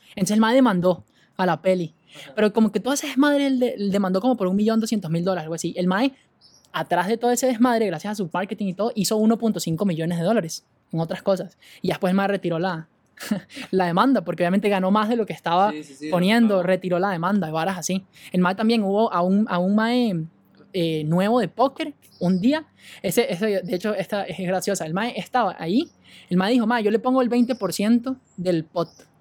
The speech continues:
Speaker 1: que necesita para entrar".
Speaker 2: Ajá.
Speaker 1: Y creo que era, era,
Speaker 2: Sí, el
Speaker 1: eran
Speaker 2: mae.
Speaker 1: como, sí, el mae le, le, el MAE como que le puso veinte por ciento de setecientos mil dólares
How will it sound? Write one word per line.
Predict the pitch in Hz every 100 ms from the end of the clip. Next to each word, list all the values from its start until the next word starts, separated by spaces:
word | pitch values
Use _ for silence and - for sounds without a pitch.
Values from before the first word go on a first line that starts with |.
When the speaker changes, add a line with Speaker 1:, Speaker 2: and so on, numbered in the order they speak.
| _ _
Speaker 1:
que | 190
necesita | 185 156 160 180
para | 180
entrar". | 151 156 151
Speaker 2:
Ajá. | - - -
Speaker 1:
Y |
creo | 180 175
que | 196
era, | 202 185 160 - _ _ _ -
era, | 175 202
Speaker 2:
Sí, | 202
el |
Speaker 1:
eran | 208 220
Speaker 2:
mae. |
Speaker 1:
como, | 226 190 175 220
sí, | 247 208 -
el | 175
mae | 175 196
le, | 226 202
le, | 180 185 185
el | 208 196
MAE | 196 226
como | 254 240
que | 185
le | 170
puso | 185 196 233 180
veinte | 175 185 208
por | 196
ciento | 196 196
de | 214
setecientos | 196 165 165 147
mil | 160 180
dólares | 185 165 160